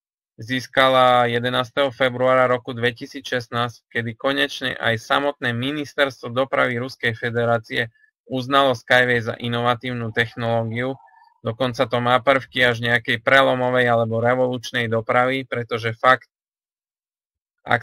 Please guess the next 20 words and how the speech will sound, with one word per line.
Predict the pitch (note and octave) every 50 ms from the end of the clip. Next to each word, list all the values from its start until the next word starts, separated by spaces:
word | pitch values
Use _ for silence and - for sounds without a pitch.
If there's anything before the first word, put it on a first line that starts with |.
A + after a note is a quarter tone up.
| -
Skyway | - - C#3+ D#3 D#3+ E3 D#3 C#3+
vyjde | C3 B2+ C#3+ E3 E3+ D3 C#3 C3
až | B2+ A#2+ A#2+ A2+ A#2
do | B2 A#2+
takých | - C3+ C#3 - - C#3 B2 B2+
rozmerov, | B2 B2 A#2 A#2+ C3 C3+ C3 C3 B2 A#2 A#2
ako | A#2 A#2 A2+ - B2 A2+
to | - A#2+ A#2+ A#2+
je | A#2
všetko | A#2 - C3+ B2+ - - B2+ B2
naplánované, | A#2+ A#2+ A#2 - A#2+ A#2 A#2 A#2+ A#2+ A#2+ A#2+ B2 B2 B2+ B2+ A#2+ - _ _ _ _ _ _ -
tak | B2 A#2 - _ _
to | B2 A#2+ A#2 A#2+ A#2+ A#2+ A#2 A#2 A2+ -
kompletne | - C3 C3 C3+ - D3+ D3 C#3 C#3 B2+ A#2+ A2+ A2 - _ _ _ _ A#2
zmení | B2 C3 C3+ C3 B2 A#2
budúcnosť | A2+ A2+ A2+ A2+ B2 A#2+ A#2+ - - A2+ G#2+ G2+ G2+
v | G#2
doprave | A2+ G#2+ - A#2 A2+ A2+ A2 A2 G#2
k | G2 G#2+ G#2+ G#2+
lepšiemu. | G2+ - - - A2 G#2 G2+ G2+ G2